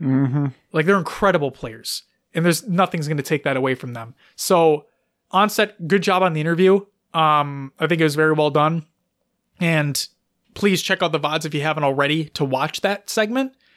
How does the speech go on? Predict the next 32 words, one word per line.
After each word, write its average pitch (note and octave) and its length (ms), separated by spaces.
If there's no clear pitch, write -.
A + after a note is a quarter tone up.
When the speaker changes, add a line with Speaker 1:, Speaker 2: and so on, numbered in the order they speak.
Speaker 2:
I F#3 100
was A3 180
looking A#3+ 260
forward G#3+ 240
to G3+ 120
it F3 60
all E3+ 140
weekend D#3 340
because C#3+ 240
we F#3+ 200
have F#3+ 160
yet, F#3+ 400
we've G3 240
never A#3 400
gotten G#3+ 440
information G#3+ 720
as F#3 140
to G3+ 80
what D#3 320
they G#3+ 160
do. A3 400
Speaker 1:
Yeah. D3 260
So - 160
Speaker 2:
So G#3 120
Speaker 1:
we're F3 100
left F3+ 240
in E3+ 60
the D#3 60
dark. E3 260
We D#3 120
don't F3+ 160
know. A3 240